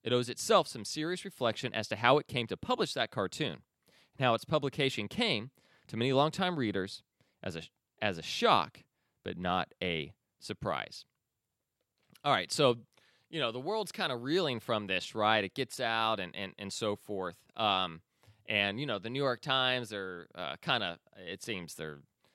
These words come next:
figuring out how to, how to make this right on, on some level. I, you know, I, again, I don't know what goes on in the boardroom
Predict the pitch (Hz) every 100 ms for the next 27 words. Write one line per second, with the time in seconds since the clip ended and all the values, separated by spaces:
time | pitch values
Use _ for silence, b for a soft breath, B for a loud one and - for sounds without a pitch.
0 | _ _ _ _ _ - 139 107 104 101
1 | 95 - 101 104 95 - 92 85 73 -
2 | 127 98 98 101 95 - 107 107 92 -
3 | 85 85 92 85 - 107 92 101 90 87
4 | - - 107 131 113 - 104 110 107 92
5 | 117 123 113 113 110 110 - 117 104 110
6 | 110 101 95 104 101 95 98 92